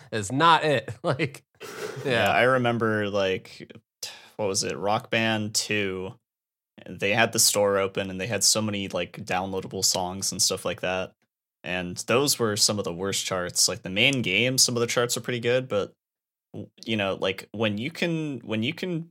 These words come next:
Speaker 2: basically get five stars on, like, what is deemed the hardest song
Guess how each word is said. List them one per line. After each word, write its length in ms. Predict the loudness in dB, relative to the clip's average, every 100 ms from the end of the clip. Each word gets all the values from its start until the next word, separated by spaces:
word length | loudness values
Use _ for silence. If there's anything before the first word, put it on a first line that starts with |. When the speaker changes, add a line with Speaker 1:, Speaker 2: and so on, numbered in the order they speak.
| _
Speaker 2:
basically 680 | 0 2 0 0 -2 0 2
get 220 | 0 0
five 340 | 2 2 4
stars 560 | 2 4 2 2 0 -2
on, 280 | -2 -4 -2
like, 240 | -4 -2
what 180 | -2 2
is 160 | 2 0
deemed 340 | 0 -2 -2
the 140 | -2
hardest 520 | -2 2 2 2 0 2
song 760 | 2 4 2 0 -2 -4 -6